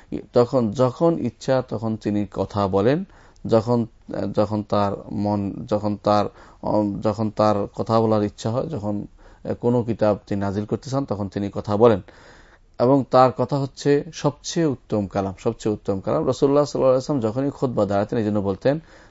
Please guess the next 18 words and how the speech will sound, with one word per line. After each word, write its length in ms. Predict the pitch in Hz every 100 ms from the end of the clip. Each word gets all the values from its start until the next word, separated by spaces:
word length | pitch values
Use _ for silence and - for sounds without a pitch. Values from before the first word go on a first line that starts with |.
| -
যে 200 | 107 107
খায়রুল 400 | 95 120 117 104
কালামে 500 | 101 98 107 127 143 - _ - -
কালামুল্লাহ, 500 | 110 104 98 98 101 - - -
সবচেয়ে 300 | 127 120 143
উত্তম 340 | 117 - 117
কালাম 320 | 104 98 104 110
হচ্ছে 380 | 117 - 139 180 - _
আল্লাহ 260 | - 101 95
তাআলার 260 | 98 98
বাণী, 280 | 92 107 92 90
আল্লাহ 200 | - 104
তাআলার 260 | 107 104 98
কথা 260 | 101 107
হচ্ছে 180 | 110 -
সবচেয়ে 320 | 123 - -
উত্তম 280 | 101 - 95
কথা। 320 | 92 98 120